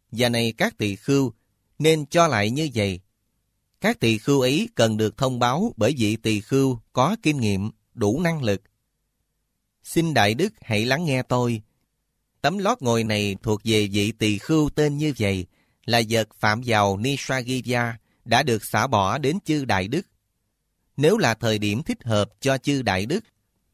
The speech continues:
chư đại đức nên cho lại tấm lót ngồi này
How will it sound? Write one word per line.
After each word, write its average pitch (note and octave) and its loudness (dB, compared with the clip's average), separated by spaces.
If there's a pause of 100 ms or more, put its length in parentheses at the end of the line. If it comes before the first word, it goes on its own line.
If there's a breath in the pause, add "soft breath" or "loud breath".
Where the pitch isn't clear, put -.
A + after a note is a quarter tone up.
chư E3+ 4
đại A2+ 2
đức G3 -2
nên D3+ -2
cho D#3 -2
lại G2+ -2 (140)
tấm D#3+ 0
lót G#3 -2
ngồi A#2 0
này G#2 -2